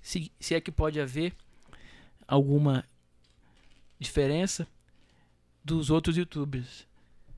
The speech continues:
É que eu tenho um imenso prazer de aprender, cara. Então eu tô sempre assistindo documentário, biografia, entendeu?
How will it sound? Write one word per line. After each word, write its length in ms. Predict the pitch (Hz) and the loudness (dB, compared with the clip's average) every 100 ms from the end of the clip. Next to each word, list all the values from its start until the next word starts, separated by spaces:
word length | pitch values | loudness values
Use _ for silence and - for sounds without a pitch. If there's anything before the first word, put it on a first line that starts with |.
| - - | -16 -10
É 60 | |
que 100 | 139 | -6
eu 60 | 156 | -4
tenho 180 | - 165 | -2 2
um 60 | |
imenso 500 | 185 180 160 185 - | 4 6 6 4 2
prazer 600 | - 190 175 120 151 180 - - - | 4 4 4 4 4 2 -2 -20 -16
de 320 | 151 131 165 | -6 -2 0
aprender, 580 | 190 - 190 190 135 127 | 0 2 6 6 4 0
cara. 280 | 127 135 - - - - - - - - | -4 -12 -14 -20 -20 -20 -20 -20 -20 -18
Então 200 | 151 143 | -12 -8
eu 40 | 165 | -6
tô 140 | 170 | -6
sempre 320 | - 190 185 | -2 0 2
assistindo 480 | 196 - - - 170 | 0 0 -4 -4 -6
documentário, 720 | 156 156 156 139 - 131 135 | -6 -6 -6 -6 -4 -2 -2
biografia, 920 | 143 139 160 156 131 - 143 143 135 143 - - - - - | -2 -2 0 0 -2 -4 -8 -6 -8 -10 -20 -20 -20 -20 -14
entendeu? 240 | - 156 | -4 -2